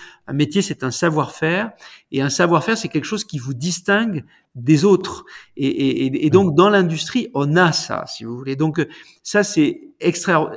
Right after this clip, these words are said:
Speaker 1: enfin, je pense que c'est extraordinaire parce que c'est une, c'est une valeur ajoutée individuelle qui mérite d'être valorisée. Et puis, la dernière, c'est l'aspect concret. C'est-à-dire, il faut, euh, concret, euh, deux ac-, deux acceptions derrière le concret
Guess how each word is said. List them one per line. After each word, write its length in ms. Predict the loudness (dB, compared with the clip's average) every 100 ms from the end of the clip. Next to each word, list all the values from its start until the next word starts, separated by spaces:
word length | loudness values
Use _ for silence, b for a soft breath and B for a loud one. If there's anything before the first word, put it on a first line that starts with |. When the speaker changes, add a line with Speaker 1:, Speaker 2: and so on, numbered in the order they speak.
| -14
Speaker 1:
enfin, 160 | -12 -10
je 100 | -4
pense 200 | 0 0
que 80 | -2
c'est 260 | -6 -6 -2
extraordinaire 840 | -2 -2 -2 -2 -2 -4 -4 -6
parce 160 | -12 -14
que 80 |
c'est 260 | -10 -12 -10
une, 260 | -8 -6 -8 B B
c'est 220 | -20 -10
une 100 | 2
valeur 280 | 4 4 4
ajoutée 300 | 0 -2 -2
individuelle 720 | -2 -4 -4 0 2 0 -4 B B B
qui 120 | -8 0
mérite 320 | 4 4 6
d'être 200 | 4 4
valorisée. 760 | 0 0 0 -2 -2 -4 -8 B B -10
Et 100 | -4
puis, 140 | 2
la 140 | 2
dernière, 420 | 4 0 0 -2 -2
c'est 400 | 0 2 2 0
l'aspect 580 | -8 -6 0 0 0 -10
concret. 520 | -10 -10 -4 -2 -2 -8 B B
C'est-à-dire, 380 | -10 -2 4 4
il 140 | 2
faut, 400 | 2 4 6 2
euh, 600 | -4 -4 -6 -6 -8 -6
concret, 640 | -2 -2 2 4 2 -2 -10
euh, 280 | -10 -10 -10 -12 -18 _
deux 280 | -2 4 6
ac-, 280 | 6 2 -4
deux 220 | 2 6
acceptions 480 | 4 4 -2 -2 -2
derrière 240 | 0 0 -2
le 100 | -4
concret 480 | -8 -10 -8 -10